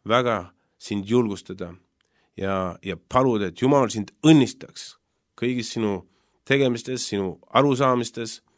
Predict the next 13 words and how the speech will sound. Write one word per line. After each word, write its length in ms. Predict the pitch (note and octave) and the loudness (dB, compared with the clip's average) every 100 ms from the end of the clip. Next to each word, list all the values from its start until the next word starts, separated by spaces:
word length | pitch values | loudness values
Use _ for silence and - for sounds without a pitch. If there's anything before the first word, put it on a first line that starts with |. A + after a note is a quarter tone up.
| _ _ - | _ _ -6
et 140 | G2 | -6
sa 140 | - | -4
oleksid 260 | F#2 - G2+ | -4 -4 -2
võimeline 460 | A#2 B2 A2 G2+ F2+ - | 2 2 2 0 -4 -8
maha 280 | G#2+ A#2 A#2+ | -2 0 0
panema 280 | G#2+ F#2+ E2+ - - | -2 -4 -6 -10 -2
kõik 260 | D#3 E3 - | 2 2 0
see 160 | C3 | -4
takerduv 560 | - B2+ - G#2+ G2+ F2+ G#2+ | 0 -2 0 -2 -2 -2 0
patt, 320 | G2+ - - _ _ _ _ _ | 0 -2 -20 _ _ _ _ _
pöörduda 460 | C3 D3 C#3 B2 B2 | 4 8 8 4 2
oma 160 | B2 A2+ | 2 2
teedest, 540 | A#2+ A#2 F#2+ D#2 - | 0 0 -4 -12 -18